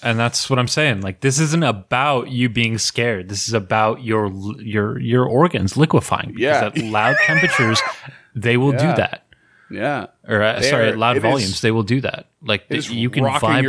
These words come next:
Speaker 1: vibrate
Speaker 2: body.
Speaker 1: lungs
Speaker 2: Yeah.
Speaker 1: in your body so hard that they liquefy. Like, this is what that's
Speaker 2: Insane.
Speaker 1: doing.
Speaker 2: <laughs> Right. <laughs>
Speaker 1: So
Speaker 2: Uh,
Speaker 1: it just, it feels like a slight misstep. And again, that really, that im-,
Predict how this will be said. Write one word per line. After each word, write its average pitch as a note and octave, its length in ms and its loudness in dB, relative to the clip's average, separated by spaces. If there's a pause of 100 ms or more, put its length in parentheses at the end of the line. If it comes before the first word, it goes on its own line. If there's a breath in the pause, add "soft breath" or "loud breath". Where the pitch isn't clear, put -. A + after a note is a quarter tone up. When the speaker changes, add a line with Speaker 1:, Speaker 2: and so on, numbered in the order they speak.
Speaker 1:
vibrate - 40 2
Speaker 2:
body. C3+ 200 2
Speaker 1:
lungs A2 400 0
Speaker 2:
Yeah. B2 160 0
Speaker 1:
in A#2+ 160 2
your A#2+ 140 2
body G#2 400 0
so A#2+ 360 0
hard G#2 340 0
that F#2 120 -14
they G#2 120 2
liquefy. - 800 -4
Like, G#2 500 -4
this G#2+ 380 0
is G#2 100 0
what A#2 200 -2
that's F#2+ 160 0
Speaker 2:
Insane. A#2+ 180 -2
Speaker 1:
doing. C3+ 180 -12 (260)
Speaker 2:
<laughs> - 720 -2
Right. C#3+ 320 0 (180)
<laughs> - 680 -4 (720 loud breath)
Speaker 1:
So G#2+ 140 -2
Speaker 2:
Uh, F#2+ 160 0
Speaker 1:
it A2 60 -4
just, D#3 320 -2
it C#3 160 -2
feels G3 280 -2
like F#3+ 120 0
a D3+ 60 4
slight D#3 360 0
misstep. A#2+ 560 -2
And A#2+ 80 -6
again, A2 280 -2
that G#2+ 180 -2
really, A2+ 320 -4
that A2+ 160 -2
im-, A2 180 -4